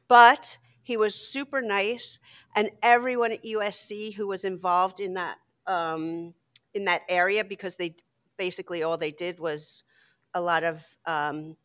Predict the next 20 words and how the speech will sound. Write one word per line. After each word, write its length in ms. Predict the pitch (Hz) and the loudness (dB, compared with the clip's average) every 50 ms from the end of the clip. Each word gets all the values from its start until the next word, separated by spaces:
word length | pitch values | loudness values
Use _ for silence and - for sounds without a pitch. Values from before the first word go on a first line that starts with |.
| _ _ - | _ _ -4
gastric 340 | 175 165 165 - 165 165 | -4 -4 -4 -4 -8 -14
sleeve 280 | - - - 170 160 147 | -14 -12 -10 -10 -10 -10
surgeries, 600 | - - 156 151 156 - 185 185 196 196 190 - | -10 -10 -8 -8 -8 -8 -8 -8 -8 -8 -6 -8
I 80 | 185 180 | -8 -8
guess, 260 | - 185 185 - - | -8 -8 -10 -10 -10
in 120 | 180 175 | -8 -6
that 160 | 170 151 139 | -4 -4 -4
area, 440 | 110 143 156 160 165 170 180 190 190 - - - - - - _ _ _ | -4 -2 -2 -2 -2 -2 -4 -6 -8 -12 -18 -20 -20 -20 -20 _ _ _
could 300 | - - 233 220 202 185 | -6 -2 0 0 -2 -2
not 360 | 190 185 190 185 180 180 185 | -4 -4 -2 0 2 0 0
have 200 | 180 196 185 - | 0 -4 -8 -8
been 240 | - 180 156 160 165 | -8 -10 -8 -8 -4
nicer. 440 | 180 214 233 240 - - 247 240 233 | -4 -2 -2 -2 -4 -6 -6 -6 -6
They 120 | 196 160 | -6 -8
couldn't 360 | 160 - - 180 160 160 151 | -10 -10 -10 -10 -10 -10 -12
have 180 | - 160 - _ | -16 -18 -14 _
been 400 | - 151 151 156 156 156 165 165 _ _ - | -10 -10 -10 -10 -12 -14 -14 -18 _ _ -10
better 220 | 165 139 131 135 | -8 -8 -8 -10
people. 680 | - - - 240 226 - - 233 214 208 214 208 202 - _ - - - - - - - _ _ - | -12 -12 -14 -14 -12 -6 -4 -2 -2 0 -2 -4 -8 -12 _ -20 -20 -20 -20 -20 -20 -20 _ _ 0
Um, 500 | 175 170 170 160 160 165 156 170 165 | 2 2 2 2 0 -2 -4 -8 -8